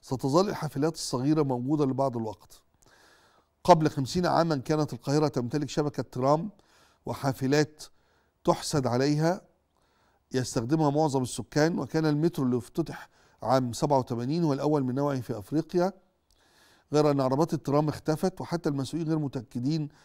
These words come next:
من عدد الحافلات التي تزال تعمل أو أين تذهب بالضبط. المترو مشكلته مختلفة، فعلى الرغم من أنه يغطي مساحة محدودة إلا أنه غالبًا ما يكون مزدحمًا، وتفيد التقارير بأنه يحمل أكبر عدد من الركاب لكل كيلومتر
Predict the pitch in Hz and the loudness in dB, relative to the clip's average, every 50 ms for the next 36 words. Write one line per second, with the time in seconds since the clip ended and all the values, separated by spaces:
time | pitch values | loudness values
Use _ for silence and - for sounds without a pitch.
0 | _ _ _ 127 123 117 131 151 156 156 139 110 - - 135 123 - 131 143 147 | _ _ _ -6 -2 0 0 2 2 0 0 -2 -4 -6 -6 -4 -2 -2 -2 -2
1 | 143 - 143 143 131 - - - 131 117 123 143 139 139 - 151 139 147 151 147 | -2 -4 -4 -4 -4 -6 -8 -8 -6 -2 -2 -2 -2 -2 -2 -2 0 0 0 0
2 | 139 131 127 - _ _ _ - - 117 247 269 240 - 135 127 156 143 135 135 | -2 -2 -4 -10 _ _ _ -8 -6 -4 -4 -4 -4 -4 -4 -4 -2 -2 0 -2
3 | 117 117 120 110 113 135 151 165 - - - - - _ _ _ _ _ _ _ | -2 -2 -4 -2 0 2 2 2 0 -6 -20 -20 -20 _ _ _ _ _ _ _
4 | _ _ _ - 139 127 135 156 180 175 - 165 147 143 127 - - - 160 156 | _ _ _ -2 -2 0 2 2 0 0 0 0 0 0 -4 -2 0 2 2 2
5 | 139 - 131 131 113 - - 143 143 151 156 147 - 190 180 - 131 123 123 123 | 0 0 -4 -6 -6 -6 -2 2 2 2 2 2 -2 -4 -4 -4 -2 0 0 2
6 | 120 143 143 143 139 131 131 139 147 143 131 131 143 143 - - 131 117 113 - | 2 2 2 0 0 -2 -2 -2 -2 -2 -2 -2 -4 -4 -4 -4 -4 -4 -4 -6
7 | _ _ _ _ _ 120 117 - - 160 151 - 139 120 117 113 - - 123 127 | _ _ _ _ _ -8 -4 0 0 0 0 0 -2 -2 -2 -6 -8 -8 -6 -4
8 | 139 143 135 143 165 165 - - - _ _ _ - 143 147 147 147 156 156 147 | -2 0 2 2 0 0 -2 -8 -20 _ _ _ -2 0 0 2 2 2 2 2
9 | 135 139 165 151 156 147 139 127 120 - - 151 143 135 127 110 110 120 147 - | 2 2 4 4 4 2 0 -2 -4 -4 -4 -4 -4 -2 -4 -4 -4 -4 -4 -4
10 | - 151 147 147 151 160 180 196 - _ _ _ _ _ _ _ 123 127 - - | -4 -2 -2 0 -2 -2 -4 -8 -14 _ _ _ _ _ _ _ -8 -8 -6 -8
11 | 110 - 180 170 165 - - 147 - - 135 127 123 135 160 165 165 165 156 - | -6 -6 -4 -2 -2 -4 -6 -10 -10 -6 -6 -4 -2 0 2 2 0 0 -4 -10
12 | _ _ _ _ - 113 120 135 143 156 160 - 160 160 135 - - 160 156 151 | _ _ _ _ -8 -6 -4 -2 -2 -2 -4 -4 -4 -6 -4 -2 -2 -4 -2 -2
13 | 147 131 113 120 147 147 151 135 127 127 123 123 117 110 117 110 - - - 156 | -2 -4 -2 -2 -2 -2 -2 -2 -4 -4 -4 -4 -6 -6 -8 -10 -10 -6 -4 -4
14 | 143 135 127 120 113 - - 165 156 135 - - 156 151 143 135 135 151 165 160 | -4 -2 -4 -8 -8 -6 -4 -4 -4 -4 -6 -6 -6 -4 -4 -4 -4 -4 -6 -6
15 | - - - | -8 -14 -20